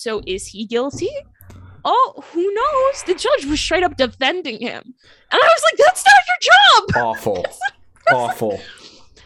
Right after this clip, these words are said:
Speaker 1: So that just shows how flawed the system is and how, yeah. That's all I have to say to that. Um,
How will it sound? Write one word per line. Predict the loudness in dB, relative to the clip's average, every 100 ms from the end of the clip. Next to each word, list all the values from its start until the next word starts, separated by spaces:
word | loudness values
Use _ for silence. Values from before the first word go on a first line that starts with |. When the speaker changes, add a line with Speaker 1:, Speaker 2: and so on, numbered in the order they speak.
| _
Speaker 1:
So | -2
that | 0
just | 2 0
shows | 0 -2
how | -2 -2
flawed | -8 -2 -2 -2
the | -10
system | -16 -16 -14 -12 -6
is | -2 -4 -6 -20 _ _ _ _ _
and | -4 -2 -2 -4 -8 -12 -14
how, | -10 -6 -2 -2 -4 -8 -12 -14 -16 -20 -20 _
yeah. | -8 -8 _ _ _ _ _ _ _ _ -8
That's | -6 -4
all | -6
I |
have | -6
to | -14
say | -20 -20 _
to | -12
that. | -12 -12 -10
Um, | -6 -4 -6